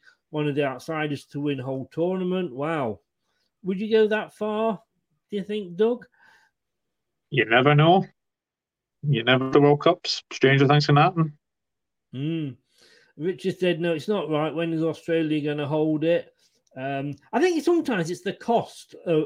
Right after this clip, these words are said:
Speaker 1: of staging it. And this is why I think it's going to two or
Speaker 2: Mm-hmm.
Speaker 1: three different countries these days. So you might get Australia and, say, New Zealand doing it, um,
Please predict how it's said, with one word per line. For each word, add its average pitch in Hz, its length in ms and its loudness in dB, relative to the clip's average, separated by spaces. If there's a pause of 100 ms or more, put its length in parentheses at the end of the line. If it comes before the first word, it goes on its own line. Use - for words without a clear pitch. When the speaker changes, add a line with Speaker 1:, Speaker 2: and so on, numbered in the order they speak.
Speaker 1:
of 170 140 -2
staging 165 600 -4
it. 110 260 -8
And 156 200 -4
this 175 120 -8
is 180 80 -8
why 165 220 -2
I 151 40 -4
think 151 220 -8
it's 139 140 -12
going 147 260 -4
to 143 100 -16
two 135 160 2
or - 80 4
Speaker 2:
Mm-hmm. 127 80 4
Speaker 1:
three 143 220 -4
different 147 500 -2 (340)
countries 165 460 -4
these 117 220 -4
days. 110 260 -8
So 151 60 -4
you 156 100 0
might 180 220 -4
get 165 120 -4
Australia 156 600 -4
and, 143 120 -8
say, 147 280 -2 (240)
New 151 220 2
Zealand 151 520 4
doing 110 300 -2
it, 113 280 -4 (280)
um, 131 520 -4